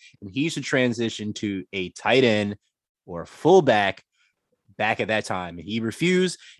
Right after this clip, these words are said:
Instead, he went to the minor leagues, which he sucked there. And then he came back to the N F L and he sucked there too. Now, Tim Tebow is a great person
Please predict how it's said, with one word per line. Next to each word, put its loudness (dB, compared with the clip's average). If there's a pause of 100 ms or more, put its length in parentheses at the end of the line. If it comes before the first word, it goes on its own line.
Instead, 2
he -6
went -6
to -8
the -10
minor 2
leagues, 2
which -8
he -20
sucked 2
there. 4 (300)
And -8
then -4
he -6
came 4
back -2
to -4
the -2
N -2
F -4
L 2
and -8
he -16
sucked 0
there 6
too. -10 (340)
Now, -6
Tim 0
Tebow 4
is 0
a -4
great -2
person 0